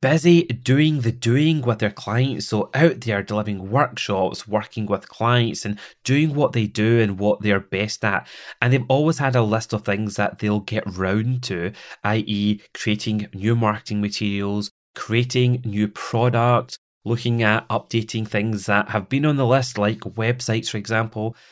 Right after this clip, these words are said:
And they're actually taking this time to say, "Okay, what can I actually do right now that will actually help me and help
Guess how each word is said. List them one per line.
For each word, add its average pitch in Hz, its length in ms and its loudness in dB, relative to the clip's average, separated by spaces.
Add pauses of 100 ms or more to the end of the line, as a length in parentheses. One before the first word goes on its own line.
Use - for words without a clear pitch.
(180)
And 117 120 2
they're 151 120 6
actually 202 280 0
taking 151 360 0
this 123 160 4
time 120 320 -2
to 117 120 -6
say, 107 440 0
"Okay, 127 500 -2 (320)
what 117 400 2
can 147 160 -2
I 131 120 4
actually 117 380 0
do 135 640 2
right 104 380 -2
now 120 400 0
that 113 140 0
will 107 100 0
actually 110 500 -2
help - 440 0
me 113 280 0 (340)
and 107 100 -4
help 127 260 4